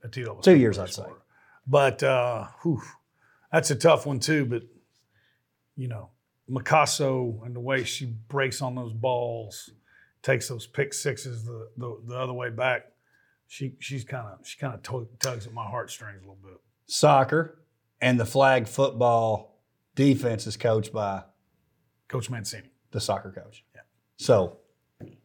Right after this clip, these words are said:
Speaker 2: maybe she should be up for
Speaker 1: The, the play she made in the championship game, that was awesome.
Speaker 2: Ended it.
Speaker 1: I was, that
Speaker 2: Ended
Speaker 1: was a,
Speaker 2: it.
Speaker 1: that was a,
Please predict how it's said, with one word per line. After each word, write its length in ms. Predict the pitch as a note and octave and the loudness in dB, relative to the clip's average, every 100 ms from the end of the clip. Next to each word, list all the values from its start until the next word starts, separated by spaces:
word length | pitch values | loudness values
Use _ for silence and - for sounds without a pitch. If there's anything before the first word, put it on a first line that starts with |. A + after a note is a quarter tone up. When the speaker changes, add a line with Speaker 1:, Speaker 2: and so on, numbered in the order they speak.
| _ - | _ -2
Speaker 2:
maybe 200 | G#2+ A2 | 0 0
she 180 | C#3+ | -2
should 200 | D3 A#2 | -4 -4
be 80 | G#2 - | -8 -10
up 140 | - | -14
for 220 | - - _ _ _ | -14 -20 _ _ _
Speaker 1:
The, 120 | A#2+ | 0
the 180 | A2+ A2+ | 2 0
play 320 | - E3+ F3 | 4 8 8
she 220 | E3+ - E3 | 8 4 4
made 280 | D3+ D3 | 2 2
in 100 | C3+ | 2
the 80 | A#2 | -2
championship 600 | - C#3 A2 A2+ - G#2+ | -4 -4 -4 -6 -8 -8
game, 440 | A#2 B2 A2+ G2+ F#2 _ _ _ _ _ _ _ _ _ _ A#2 | -8 -8 -10 -16 -20 _ _ _ _ _ _ _ _ _ _ -12
that 80 | |
was 120 | A2+ - | -10 -10
awesome. 340 | - - C#3+ | -12 0 4
Speaker 2:
Ended 220 | C3 G2 | 6 4
it. 160 | - - _ _ _ - | -4 -14 _ _ _ -10
Speaker 1:
I 160 | G#2+ F2 | -8 -8
was, 160 | - - - | -10 -18 0
that 60 | B2+ | 4
Speaker 2:
Ended 120 | C#3+ | 4
Speaker 1:
was 120 | C3 | 2
a, 40 | B2 | 0
Speaker 2:
it. 80 | |
Speaker 1:
that 120 | C3 D#3 | 2 2
was 120 | |
a, 100 | A#2 | 0